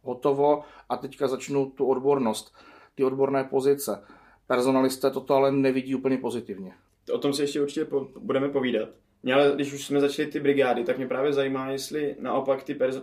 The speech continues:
Speaker 2: ti personalisté a H Risté a tak dále, eh, se dívají třeba pozitivně, když vidí, že, mm, ještě v nějakém maturitním ročníku nebo v prváku právě naopak měli ti studenti nějakou brigádu, která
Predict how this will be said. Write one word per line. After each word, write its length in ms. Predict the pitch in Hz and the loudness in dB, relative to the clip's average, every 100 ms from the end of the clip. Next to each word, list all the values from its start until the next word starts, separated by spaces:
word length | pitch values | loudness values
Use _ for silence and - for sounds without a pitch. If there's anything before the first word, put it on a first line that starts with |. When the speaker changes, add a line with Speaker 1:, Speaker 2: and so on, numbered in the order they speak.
| - | -10
Speaker 2:
ti 80 | 123 | -6
personalisté 760 | 135 131 127 131 - 131 131 | -4 -2 -4 -6 -4 -2 -2
a 100 | 120 | -2
H 340 | 127 120 135 127 | -2 -4 -4 -6
Risté 460 | 127 - 127 127 123 | -8 -6 -4 -4 -6
a 60 | |
tak 160 | 123 120 | -6 -4
dále, 380 | 117 120 127 127 - - - | -2 -2 -4 -6 -14 -20 -4
eh, 200 | 113 117 | 0 0
se 120 | 117 | 0
dívají 200 | 120 135 | 0 0
třeba 160 | 139 151 | 2 0
pozitivně, 580 | 151 147 143 139 131 127 | 2 0 0 -2 -2 -4
když 240 | 127 131 | -6 -6
vidí, 320 | 127 127 131 | -10 -8 -6
že, 380 | 131 131 127 120 - | 0 2 2 0 -8
mm, 380 | - 113 113 113 - _ _ _ - | -12 -12 -12 -14 -18 _ _ _ -20
ještě 220 | - 135 | -6 -4
v 60 | 131 | -2
nějakém 480 | 123 127 123 127 | -2 -4 -6 -4
maturitním 520 | 127 123 143 143 143 135 | -4 -4 -2 -2 0 -2
ročníku 520 | 131 - 139 139 127 | -2 -4 -6 -4 -4
nebo 180 | 123 123 | -2 -2
v 40 | |
prváku 360 | - 165 135 120 | 0 -2 -2 -2
právě 280 | 123 135 139 | 2 4 4
naopak 420 | 131 139 139 139 | 2 0 0 0
měli 220 | 127 131 | -6 -6
ti 160 | 139 135 | -8 -10
studenti 320 | 131 135 135 | -6 -6 -6
nějakou 260 | 127 127 147 | -8 -8 -2
brigádu, 520 | 139 120 110 104 107 | 0 2 0 -2 -10
která 420 | - 117 120 120 | -6 -4 -2 -6